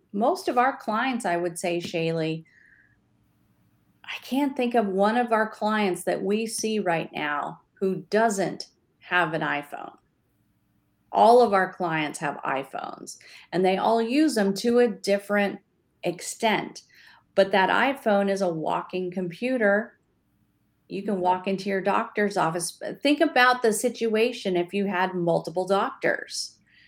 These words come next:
And instead of worrying about bringing papers with you that show all your current medicines, you can show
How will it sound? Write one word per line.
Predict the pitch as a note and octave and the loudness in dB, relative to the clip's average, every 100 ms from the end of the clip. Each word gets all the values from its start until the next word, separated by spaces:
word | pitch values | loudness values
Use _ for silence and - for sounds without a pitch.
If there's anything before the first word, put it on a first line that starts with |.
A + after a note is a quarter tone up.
| G#3 - _ _ _ _ _ _ _ _ | -20 -20 _ _ _ _ _ _ _ _
And | G#3 G3+ F#3+ | 2 2 2
instead | F#3 F#3 G3 | 0 0 2
of | F#3+ F#3 | 2 0
worrying | F3 G3+ G3+ G3+ | 0 2 2 0
about | G3 F#3 E3 - - - - | 2 2 2 0 -10 -20 -18
bringing | E3+ G3+ G#3 G3 F#3 | -4 0 2 0 -2
papers | F3+ A3+ C#4 C#4+ G#3 F3 E3+ | -2 -2 0 0 -2 -2 -6
with | E3+ E3 | -6 -6
you | E3+ D#3+ | -6 -2
that | E3+ - | -2 -4
show | E3+ E3+ | -2 0
all | D#3+ D#3 | 0 -2
your | D#3 D3+ | -4 -6
current | - E3 - | -4 -4 -2
medicines, | D3 D3+ E3 F3+ G3 F#3+ - - _ _ _ | -4 -4 -4 -4 -4 -6 -16 -20 _ _ _
you | E3+ F#3+ A3+ | -6 -4 -2
can | C4 G3+ F#3 | -2 -2 -2
show | - G3 F3+ F3 E3+ D#3+ D#3+ D#3 | -4 0 2 4 4 2 0 -4